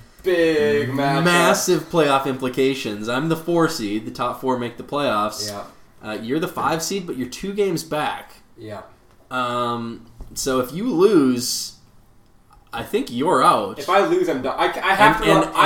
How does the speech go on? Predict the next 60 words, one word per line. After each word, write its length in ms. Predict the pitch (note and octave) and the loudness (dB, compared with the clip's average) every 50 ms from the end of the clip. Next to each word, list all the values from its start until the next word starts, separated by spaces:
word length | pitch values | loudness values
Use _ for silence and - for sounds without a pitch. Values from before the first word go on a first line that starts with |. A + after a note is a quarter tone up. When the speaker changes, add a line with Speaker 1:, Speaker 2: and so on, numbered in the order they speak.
| G#3 | 4
Speaker 2:
and 80 | - - | 4 2
Speaker 1:
I, 60 | D3 C3+ | 0 0
I 20 | |
have 360 | - - - F3 E3 E3 - - | 0 0 0 -2 -2 -2 -2 -4
to 60 | D#3 | -4
run 180 | D3+ D3 B2+ B2+ | -4 -2 -2 -2
the 60 | B2 | -6
table. 140 | - G2+ F#2 - | -8 -8 -4 -2
Speaker 2:
and 120 | C3 C3+ | 0 2
I 160 | D3 F3+ F3+ | 2 2 2
almost 460 | D3 D3 D#3+ F3+ F#3+ F#3+ F3 - - - | 2 2 2 2 2 2 0 0 -2 -4
solidify 580 | C#3+ C3 B2+ D3+ E3 E3 E3 - C3 B2 A#2+ A#2 | -4 -2 0 0 0 -2 -2 -4 -4 -4 -4 -4
my 160 | A#2 A#2+ A#2 | -4 -4 -4
spot 520 | - - - - C#3+ D#3 D3+ C3+ - - | -6 -6 -4 -2 0 0 0 0 -2 -4
in 120 | C3 B2 A#2 | -6 -8 -8
the 60 | G#2+ | -8
playoffs. 640 | - - G#2+ G2+ F#2+ F#2+ F#2 F#2+ F#2 - - - | -8 -6 -6 -6 -6 -6 -8 -10 -12 -12 -12 -12
Speaker 1:
Yeah. 80 | B2 B2 | -6 -4
Speaker 2:
But 140 | C3 C3+ B2+ | -4 -2 -2
if 180 | A#2+ A#2 - - | -2 -4 -6 -8
you 180 | A#2+ A2+ A2+ A2 | -8 -8 -6 -6
win, 720 | G#2+ A2 A#2+ E3+ A#3+ D#4+ D4 F#3 C3 A#2+ A#2 B2 A#2+ - - | -8 -4 -2 0 0 0 0 -2 -2 -4 -6 -8 -10 -12 -6
you're 160 | B2 E3+ A3+ | -4 -2 -2
only 200 | C4 B3 G3+ D#3 | 0 2 2 2
one 260 | C#3 D3 D3 C#3 C3+ | 2 0 -2 -2 -2
game 220 | C3 B2+ A#2+ A#2 A2+ | -2 -2 -2 -4 -4
back 280 | C3 D3 F3+ F#3 F#3 | -2 -2 0 0 -2
of 80 | D#3 B2+ | -4 -4
me 180 | A#2 A#2 A2+ A2 | -4 -4 -4 -6
with 180 | A2 G#2+ G2+ | -6 -8 -8
a 40 | A2 | -8
massive 640 | G#2+ A2 A#2+ C3+ D#3 F#3+ G#3+ G#3 - B2+ G#2+ - - | -8 -8 -6 -6 -6 -6 -6 -6 -6 -8 -8 -10 -12
points 680 | - - C#3+ D3+ D#3 C3+ - - - - - - - - | -12 -8 -4 -4 -4 -2 -2 0 0 0 0 -2 -2 -6
Speaker 1:
Yep. 280 | G#2+ A#2+ B2+ C3+ - - | -6 -6 -6 -6 -6 -6
And, 100 | C#3+ C#3 | -6 -4
Speaker 2:
score 300 | C#3 D3 D3+ D3+ C#3+ C#3 | -2 0 2 4 6 6
Speaker 1:
and 100 | C3 A#2+ | 6 4
I 40 | A2 | 2
play 160 | A2+ G#2+ G#2+ | 0 0 0
Speaker 2:
advantage. 240 | G#2+ A2 A2+ B2+ - | 0 -2 -4 -2 -2
Speaker 1:
Tom 140 | D#3+ E3 | -2 -2
and 100 | E3 - | -4 -6
Keaton. 340 | - - C#3 B2 G#2 B2+ B2+ | -6 -8 -10 -8 -8 -10 -10
Tom's 340 | - - C#3 D3+ F3 E3+ - | -10 -6 -4 -4 -4 -6 -8
tough, 340 | - - C3+ B2 B2 - - | -8 -6 -4 -4 -4 -6 -10
but 160 | B2+ A#2+ - | -14 -16 -14
Keaton, 340 | - - D3+ D3+ - G#2 G#2+ - | -10 -6 -6 -4 -4 -4 -6 -6
sh-, 120 | - - - | -8 -12 -12
I 100 | G2+ - | -12 -10
should 260 | - - C#3+ C3 B2 | -8 -8 -8 -8 -6
get 100 | B2 C3 | -6 -4
a 60 | C3 B2 | -4 -4
win 180 | A#2 A#2+ A#2 | -6 -6 -6
against. 420 | A2 G#2 G2+ F#2 G2 G#2+ B2 - C3+ | -8 -10 -12 -12 -12 -14 -10 -6 -4
Speaker 2:
Unless 320 | C3+ C#3 C3+ C#3+ C#3 - | -2 -2 -2 -2 -2 -2
his 160 | F3 E3 E3 | -4 -4 -4
team 160 | - D#3+ D#3+ | -2 -4 -2
gets 180 | D#3 F#3+ G3 - | -2 -2 -4 -2
healthy. 400 | E3 B2+ A#2+ - - B2+ C3 D3+ | -4 -4 -4 -4 -4 -6 -6 -6
Speaker 1:
Right. 380 | D#3+ C3 B2 A#2 A#2+ A2 - | -6 -6 -6 -6 -6 -6 -8